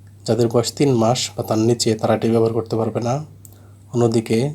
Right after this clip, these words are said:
ছয় বছরের কম বয়সীদের ক্ষেত্রে শূন্য দশমিক শূন্য পাঁচ পার্সেন্ট মাত্রা ড্রপ এক ফোঁটা করে দিনে দুই থেকে তিনবার। যাদের বয়স ছয় থেকে বারো বছর তারা শূন্য দশমিক শূন্য পাঁচ পার্সেন্ট মাত্রা ড্রপ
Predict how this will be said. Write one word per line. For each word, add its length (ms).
ছয় 220
বছরের 340
কম 300
বয়সীদের 400
ক্ষেত্রে 380
শূন্য 300
দশমিক 420
শূন্য 260
পাঁচ 280
পার্সেন্ট 380
মাত্রা 360
ড্রপ 360
এক 180
ফোঁটা 220
করে 220
দিনে 180
দুই 140
থেকে 200
তিনবার। 420
যাদের 240
বয়স 280
ছয় 140
থেকে 200
বারো 240
বছর 400
তারা 220
শূন্য 320
দশমিক 360
শূন্য 280
পাঁচ 240
পার্সেন্ট 360
মাত্রা 260
ড্রপ 320